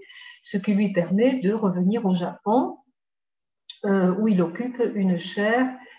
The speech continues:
de littérature française à Tokyo. Évidemment, aller et retour entre la France et le Japon, d'autant que, entre-temps, il a rencontré et épousé une Française et, euh, la naissance de leur petite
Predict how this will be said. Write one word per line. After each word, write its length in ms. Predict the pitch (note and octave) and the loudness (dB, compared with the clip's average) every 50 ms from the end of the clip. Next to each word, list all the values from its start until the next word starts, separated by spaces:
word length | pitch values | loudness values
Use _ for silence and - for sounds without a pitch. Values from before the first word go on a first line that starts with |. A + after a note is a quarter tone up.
| _ _ E3+ | _ _ -2
de 80 | G#3+ G#3+ | 0 2
littérature 680 | G#3+ G#3+ G#3 - G#3 F#3 F3 F3+ - - A#3 G#3 F#3+ | 2 0 0 0 0 0 0 0 0 -2 -2 -2 -2
française 760 | F3+ - F3+ E3 E3+ - - - G#3 B3 C#4 C4+ A#3 A3+ - - | -4 -6 -8 -10 -10 -8 -6 -2 -2 0 0 -2 -2 -4 -2 0
à 140 | G#3+ G#3+ G#3+ | 0 0 0
Tokyo. 400 | G#3 G3 F3+ - - - - - _ _ _ _ _ _ _ _ _ - - - - - - _ _ _ _ - | 0 -2 -4 -4 -8 -14 -18 -18 _ _ _ _ _ _ _ _ _ -20 -20 -20 -20 -20 -20 _ _ _ _ 0
Évidemment, 600 | G3+ G3 G#3+ F#3+ F3+ F3+ F#3 G3 G#3+ B3+ B3+ B3+ | 2 2 4 4 4 6 6 6 6 6 4 4
aller 280 | A3 A#3+ B3 A3+ A#3+ A3+ | 2 2 4 4 4 4
et 60 | G#3 | 4
retour 720 | G3 G3+ F#3+ F#3 - - A3+ A#3 A3 A3 G3+ F3+ - F3+ F3 - - | 4 2 0 0 -2 -6 -4 -2 0 0 0 0 0 0 0 2 2
entre 300 | G#3 G3+ G3 - - F#3 | 2 0 0 0 0 0
la 160 | F3+ F3+ F3+ | 0 0 0
France 340 | - - - G3+ F#3 - - | -2 -4 -4 -4 -4 -4 -6
et 60 | E3 | -8
le 100 | - - | -8 -10
Japon, 460 | - - - - - _ - C4+ F#4 G#4+ F#4+ C#4 - | -14 -16 -18 -20 -6 _ 0 0 0 0 -2 -4 -6
d'autant 540 | F#3+ F3 G3 F#3 F#3+ - G#3 G#3 G#3+ G3+ - | -4 -4 -4 -4 -2 -2 -2 0 0 -2 -2
que, 260 | - G3 G3+ G3+ F#3+ - | -2 0 0 0 0 0
entre-temps, 800 | G#3 G3+ G3 - - F#3+ F3+ - - F#3+ F#3 F3+ F3 F3 - - G3 | -2 -2 -2 -2 -4 -6 -6 -4 -2 -2 0 0 0 -2 -4 -6 -4
il 140 | F#3 F#3 | -2 -2
a 60 | F3+ F3+ | -2 -2
rencontré 680 | G3+ G#3+ G#3+ G#3 G#3+ G3 G3 F#3 - - G3+ F#3+ F#3+ | -2 -2 -2 -2 -2 -2 -4 -4 -4 -6 -4 -4 -2
et 300 | F3 E3 - F3 F3+ G3 | -4 -4 -4 -4 -2 -2
épousé 380 | G3 F#3+ - F#3+ F3+ E3+ F#3 F3+ | -2 -4 -6 -8 -6 -2 -2 -2
une 200 | F3 E3 E3 E3 | -2 -2 -4 -8
Française 720 | - - - D#3+ - - - - F#3+ G#3 B3 C4 C4 D#4 D#4 D#4 - - - - _ _ _ - | -10 -12 -14 -14 -14 -16 -10 -6 -4 -2 -2 -4 -4 -8 -14 -16 -18 -20 -20 -20 _ _ _ -2
et, 380 | A3 A#3+ B3+ B3+ B3+ - F#3 | 0 2 2 2 0 -2 -4
euh, 160 | F3+ F3 D#3+ F#3 | -4 -4 -2 0
la 160 | G3 G3+ G3+ | 0 2 2
naissance 580 | F#3+ E3+ - - - F#3+ F3+ G#3 - - - | 0 0 -2 -6 -4 -2 0 0 0 -2 -6
de 140 | G3 E3+ F3 | -8 -6 -4
leur 180 | E3+ E3+ E3 - | -4 -4 -4 -6
petite 240 | G#3 G3 - F#3 | -8 -8 -6 -8